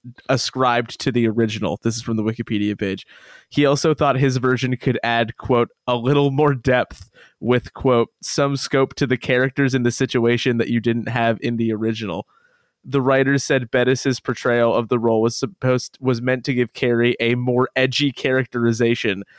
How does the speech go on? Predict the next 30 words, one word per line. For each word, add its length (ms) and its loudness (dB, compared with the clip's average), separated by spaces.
instead 480 0
of 160 -2
the 80 0
victim 500 -2
feeling 460 0
he 180 -2
believed 380 -2
Sissy 400 -4
Spacek 600 -4
gave 260 -2
to 120 -4
her 200 -2
in 140 -2
De 100 -2
Palma's 500 -2
film. 320 -4
So 380 0
the 180 0
idea 360 2
that 240 0
we're 420 2
here 460 2
saying 580 0
it 220 -2
actively 720 0
made 480 0
the 100 2
characters 600 -2
seem 300 -4
shallower 800 0